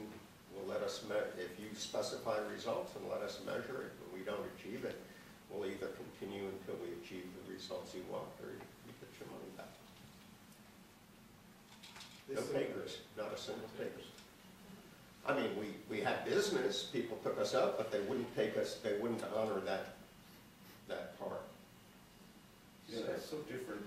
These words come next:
Speaker 3: in my experience. I'm, a lot of the stuff that I've, I've dealt with has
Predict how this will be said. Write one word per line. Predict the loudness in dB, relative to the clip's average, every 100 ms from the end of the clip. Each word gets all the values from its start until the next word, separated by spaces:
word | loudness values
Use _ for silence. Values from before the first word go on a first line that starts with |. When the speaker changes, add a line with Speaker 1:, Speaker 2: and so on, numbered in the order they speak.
| -8 -8
Speaker 3:
in | -2
my | -2
experience. | -2 -2 -4 -4 -6 -6
I'm, | -6 -8 -12 -4
a | 2
lot | 4
of | 4
the | 0
stuff | -4 -6 -4
that | -4
I've, | -4 -4 -6
I've | -6 -4
dealt | -4 -4
with | -6 -6 -14 -14 -14 -16 -16
has | -12